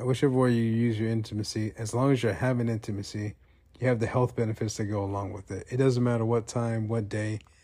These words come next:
This is all up to you. These are some great points, though, to kinda help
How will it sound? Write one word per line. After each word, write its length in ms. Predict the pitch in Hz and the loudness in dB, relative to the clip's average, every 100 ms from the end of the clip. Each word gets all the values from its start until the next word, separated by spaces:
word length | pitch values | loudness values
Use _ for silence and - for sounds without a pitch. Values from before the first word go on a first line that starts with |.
| - - - - | -20 -20 -14 2
This 180 | 156 | 4
is 120 | 160 147 | 8 10
all 240 | 147 139 | 10 10
up 140 | 135 - | 6 4
to 120 | 123 | 0
you. 360 | 117 123 135 123 - - - - | 4 4 4 0 -10 -20 -20 -2
These 160 | 131 123 | 2 2
are 40 | |
some 280 | 127 117 98 | 2 2 0
great 460 | - 120 127 120 | 2 6 6 6
points, 400 | - 127 139 139 | 2 4 4 4
though, 360 | - 139 165 160 - _ - | 4 4 4 0 -6 _ -12
to 80 | |
kinda 300 | 117 131 113 | -2 0 0
help 520 | 104 - 131 127 127 | -2 -2 2 2 2